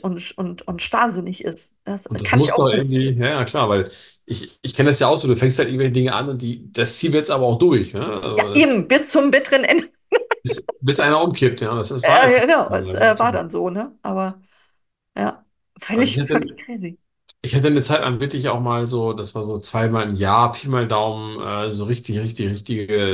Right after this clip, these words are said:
Speaker 2: äh, starke Kopfschmerzen. Ob's eine Migräne war, weiß ich nicht, aber auch wirklich so mit Probleme mit, mit Helligkeit, äh, Übelkeit, äh, also das ganze Programm letztendlich. Das ist jetzt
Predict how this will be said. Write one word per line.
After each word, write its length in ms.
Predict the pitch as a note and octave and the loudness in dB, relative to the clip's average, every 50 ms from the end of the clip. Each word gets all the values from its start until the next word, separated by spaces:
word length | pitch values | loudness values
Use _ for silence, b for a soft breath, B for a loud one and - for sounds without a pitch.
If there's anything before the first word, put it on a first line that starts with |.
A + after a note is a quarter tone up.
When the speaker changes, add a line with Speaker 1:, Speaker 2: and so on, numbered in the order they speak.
| F#2 - - - - - - - - - - - | -2 -4 -8 -10 -12 -14 -16 -18 -18 -20 -12 -8
Speaker 2:
äh, 40 | |
starke 360 | - - - G#2 A2+ A#2 B2 A#2 | -8 -4 -4 -2 -4 -2 -4 -6
Kopfschmerzen. 600 | - - C3 - - - A2+ G#2 - - - A2 | -6 -6 -8 -6 -4 -4 -4 -2 -2 -2 -2 -2
Ob's 200 | A#2+ - - - | -2 0 2 4
eine 80 | B2 | 4
Migräne 480 | A#2+ A#2 A#2 A#2+ A#2+ A#2+ A#2+ C#3+ D3+ D3 | 4 2 2 2 2 4 4 4 2 2
war, 220 | C#3 B2+ A#2+ A2 | 2 2 2 2
weiß 260 | A2 A#2 B2+ - - | 2 0 0 -2 -4
ich 60 | C3+ C3 | -6 -8
nicht, 160 | C3+ C3 C#3+ | -8 -6 -6
aber 260 | B2+ A#2+ A#2 A#2 A#2+ - - - | -4 -4 -4 -4 -6 -6 -8 -6
auch 160 | A#2 A#2 A2 | -4 -4 -2
wirklich 220 | - C3+ C3 B2+ A#2 | -4 -4 -4 -2 -2
so 140 | A#2+ A#2 A#2+ | -2 -2 0
mit 300 | A#2 A#2+ A#2 - - B B B B B B B B B B _ _ _ - | 0 -2 -2 -4 -10 B B B B B B B B B B _ _ _ -2
Probleme 320 | C3+ A#2+ B2 A#2+ B2+ B2+ | 2 4 6 6 6 6
mit, 240 | B2 A#2+ A#2 A#2 - | 4 2 0 -2 -4
mit 180 | B2 A#2 - - | -6 -6 -6 -4
Helligkeit, 760 | A2+ A#2+ A#2+ B2+ B2 - - - A#2 A2+ A2 A2 A2 A2 A2 | -2 -2 -2 -2 -4 -4 -4 -2 0 0 0 0 -2 -2 -4
äh, 500 | G#2+ G2+ G#2+ G#2+ G#2+ A2 A2+ A2 G#2+ G#2+ G2+ G2 F#2+ - - - - - - | -4 -4 -4 -4 -4 -4 -6 -6 -8 -8 -10 -12 -14 -16 -16 -18 -20 -16 -12
Übelkeit, 840 | - D#3+ B2+ B2 A2+ A2+ - - A2+ A2 A2 A2 A2 G#2+ G#2 - - | -6 -2 0 0 0 0 -2 -2 0 0 0 0 0 -2 -4 -6 -8
äh, 280 | - G#2 G#2+ G#2+ A2 - _ _ _ _ _ _ _ _ _ _ _ _ _ _ _ _ _ | -8 -8 -8 -8 -10 -12 _ _ _ _ _ _ _ _ _ _ _ _ _ _ _ _ _
also 180 | - A2+ A2 A2+ | -6 -6 -6 -4
das 160 | G#2 A2 - | -2 -2 0
ganze 260 | - A#2+ A#2 A#2 A#2 | 2 2 0 0 -2
Programm 300 | G#2+ A2 G#2 A#2+ A#2+ A#2+ | -4 -6 -4 -2 -2 -2
letztendlich. 520 | A2+ G#2 - - F#2+ F#2+ G#2+ A#2+ A#2+ - b b b b b b b b b b _ _ _ _ _ _ - | -2 -2 -2 -2 -2 -2 -4 -6 -6 -8 b b b b b b b b b b _ _ _ _ _ _ -6
Das 180 | B2 - - | -4 -2 -2
ist 340 | - C3 C3 B2 - - - | -2 0 0 2 2 2 2
jetzt 680 | C3 A#2+ A#2+ B2 - - - - - - - - _ | 2 2 2 2 2 2 2 2 2 0 -2 -8 _